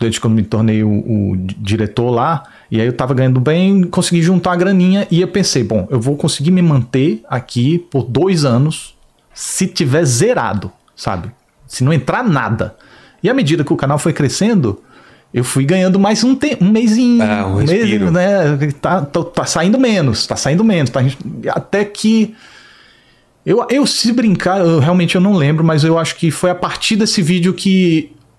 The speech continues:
Speaker 1: começou a ficar no zero a zero.
Speaker 2: Entendi.
Speaker 1: Sabe? Aí começou a ficar no zero a zero, eu fui vendo também, hum, uma coisa interessante, eu faço vídeo, vídeo de crítica.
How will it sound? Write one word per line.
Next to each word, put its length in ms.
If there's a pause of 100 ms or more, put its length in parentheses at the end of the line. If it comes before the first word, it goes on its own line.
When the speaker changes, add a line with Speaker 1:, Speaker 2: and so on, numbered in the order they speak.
(100)
Speaker 1:
começou 320
a 20
ficar 180
no 100
zero 200
a 40
zero. 340 (220)
Speaker 2:
Entendi. 400 (340)
Speaker 1:
Sabe? 480
Aí 360
começou 280
a 40
ficar 160
no 80
zero 180
a 80
zero, 360
eu 60
fui 200
vendo 240
também, 280
hum, 600 (340)
uma 80
coisa 220
interessante, 600
eu 60
faço 320
vídeo, 420
vídeo 320
de 120
crítica. 520